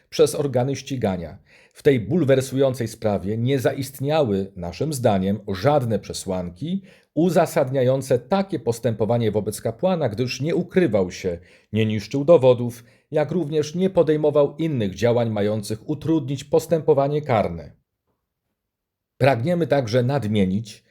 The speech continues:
że już na wstępnym etapie czynności zapobiegawczych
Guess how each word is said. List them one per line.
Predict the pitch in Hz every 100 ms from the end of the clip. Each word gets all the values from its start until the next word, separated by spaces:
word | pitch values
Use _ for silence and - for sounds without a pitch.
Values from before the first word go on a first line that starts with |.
| - - _
że | 95 120
już | 143 -
na | 147
wstępnym | 135 - 170 180 - 180 165
etapie | 127 143 147 139
czynności | 143 131 123 135 131 127 123 - 107
zapobiegawczych | 143 165 165 113 110 92 85 - 120 127